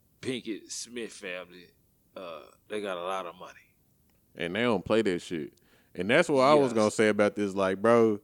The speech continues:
Speaker 2: <laughs> out of all, you wanna do this shit, and you know it's already said that you try to, you know, say you want this much, and they give you, they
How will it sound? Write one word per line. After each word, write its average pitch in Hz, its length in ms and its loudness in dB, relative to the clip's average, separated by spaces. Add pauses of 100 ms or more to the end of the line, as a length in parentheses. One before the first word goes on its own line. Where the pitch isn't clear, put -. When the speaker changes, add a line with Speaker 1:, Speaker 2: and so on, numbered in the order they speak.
(1080)
Speaker 2:
<laughs> - 60 -6 (600)
out 135 180 6
of 117 120 4
all, 160 240 8
you 151 200 -2
wanna 156 220 4
do 147 160 4
this 147 200 4
shit, 135 360 2 (160)
and 95 560 0 (520)
you 104 160 -4
know 120 200 6
it's 113 140 2
already 110 280 4
said 107 360 2
that 90 180 -6
you 104 80 -4
try 98 300 0
to, 85 420 -4 (140)
you 95 120 -10
know, 90 320 -2 (680)
say 98 220 0
you 101 140 -2
want 98 240 0
this 98 240 -2
much, 95 500 -2
and 82 140 -8
they 92 140 -2
give 92 160 -4
you, 90 140 -6
they 90 220 -2